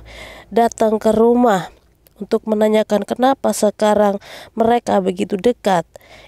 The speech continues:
Ihsan meminta tolong kepada Rizka untuk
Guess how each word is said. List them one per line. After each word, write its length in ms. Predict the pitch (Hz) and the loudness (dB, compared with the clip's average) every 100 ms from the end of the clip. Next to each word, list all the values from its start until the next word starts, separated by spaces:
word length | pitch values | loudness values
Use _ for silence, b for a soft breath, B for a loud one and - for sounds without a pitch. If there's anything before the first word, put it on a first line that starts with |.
| - | -2
Ihsan 480 | 262 247 - 277 262 | 0 0 0 2 2
meminta 480 | 254 254 247 254 | 2 2 2 -2
tolong 400 | 247 269 269 254 | 0 0 2 2
kepada 480 | 247 233 233 226 226 | 0 -4 -2 0 2
Rizka 640 | 226 254 262 - 226 220 202 | 2 2 0 0 0 2 0
untuk 400 | 214 202 - | -2 -2 -4